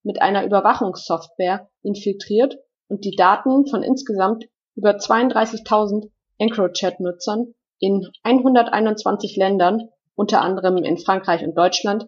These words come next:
abgefangen. Zu einer Unterrichtung der Bundesrepublik Deutschland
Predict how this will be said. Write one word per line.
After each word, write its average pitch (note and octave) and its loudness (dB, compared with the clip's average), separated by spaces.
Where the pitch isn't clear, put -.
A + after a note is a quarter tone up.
abgefangen. - -6
Zu - 0
einer G3+ 2
Unterrichtung B3+ 2
der F#3+ 2
Bundesrepublik F#3 -6
Deutschland A3+ 0